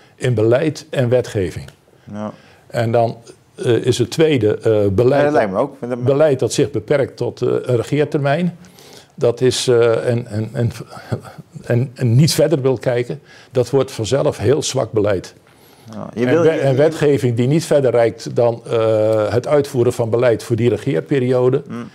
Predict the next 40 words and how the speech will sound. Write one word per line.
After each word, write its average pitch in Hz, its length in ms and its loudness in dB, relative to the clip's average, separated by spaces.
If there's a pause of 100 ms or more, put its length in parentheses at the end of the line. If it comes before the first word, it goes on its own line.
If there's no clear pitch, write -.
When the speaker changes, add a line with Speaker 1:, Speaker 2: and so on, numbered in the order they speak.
(120)
Speaker 1:
dat 120 200 0
wordt 110 360 0
buitengewoon 127 760 0
slechte - 460 -2
wetgeving 117 600 -2
en 110 160 -2
daar 117 200 2
hebben 113 220 -2
wij 107 100 4
nu 131 160 0
mee 123 160 2
te 95 120 -4
kampen. 90 340 -4 (300)
Speaker 2:
Nou, - 140 0
in 143 60 2
je 143 60 2
boek, 185 200 -2
eh, 139 380 -4
er 131 60 -6
zijn 135 240 -2
een 110 60 -4
aantal 151 260 0
hoofdstukken 147 560 0
over, 123 200 -2
zeg 123 120 -6
maar, 113 160 0
het 110 120 -2
verschil 120 400 0
tussen, 110 360 0
eh, 107 360 4 (800)
ehm, 107 560 -8 (380)
idealistisch 120 760 -2
beleid 139 520 -2
en, 113 360 -4
en 104 160 -8
beleid 107 280 0
dat 104 220 -4
aansluit 107 560 -2
bij, 98 520 0
eh, 101 100 -4